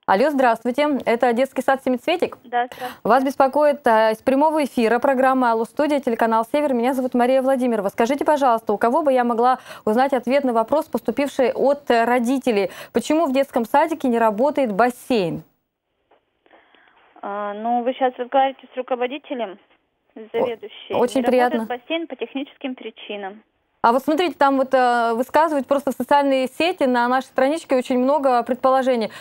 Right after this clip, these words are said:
Speaker 1: То там, а, н-, проблема какая-то со стоками, то ещё что-то. Вот вы можете озвучить, а, в чём проблема, чтобы все недомолвки и разногласия
Speaker 2: А,
Speaker 1: убрать?
Speaker 2: проблема в том, что у нас, а, в бассейне н-, по непонятным причинам холод-,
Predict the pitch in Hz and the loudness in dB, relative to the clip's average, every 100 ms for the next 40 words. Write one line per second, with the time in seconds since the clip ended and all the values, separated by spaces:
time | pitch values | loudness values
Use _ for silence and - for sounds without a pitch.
0 | - - 294 302 269 240 240 240 233 240 | -8 0 2 2 2 2 2 2 0 0
1 | 220 202 226 220 247 240 285 277 262 262 | -2 -2 -2 2 2 2 0 0 2 2
2 | 262 254 269 254 - 262 247 220 220 277 | 0 0 -2 -2 0 0 0 -2 0 -2
3 | 269 294 262 226 220 214 220 254 320 330 | 0 -2 0 -4 -2 -4 0 0 0 0
4 | 269 262 254 277 247 202 - - 202 202 | 0 0 0 -2 -2 -6 -8 -4 0 0
5 | - 339 359 311 262 254 240 233 247 220 | 0 0 2 2 2 2 0 -2 -2 2
6 | 240 220 - 269 247 247 262 277 254 - | 2 0 0 0 2 2 4 2 0 -2
7 | 226 226 226 233 247 247 240 226 220 220 | 0 2 0 0 0 2 2 2 0 0
8 | 208 208 214 190 - _ _ _ 247 247 | 0 0 0 0 -4 _ _ _ -2 -2
9 | 262 277 269 - 320 339 - 254 247 247 | 0 -2 -2 -4 -10 -8 -4 -2 -2 -2
10 | - 226 226 226 226 220 214 233 - 285 | -6 -4 -2 -2 -4 -8 -2 -2 -2 -6
11 | 320 330 262 220 220 214 - 240 226 220 | -4 -2 -2 -4 -6 -6 -2 0 -2 -8
12 | 240 240 240 233 226 233 - 302 294 220 | -4 -2 -4 -8 -12 -12 -8 -4 -2 -4
13 | 208 - 233 247 233 | -6 -4 -2 -2 -4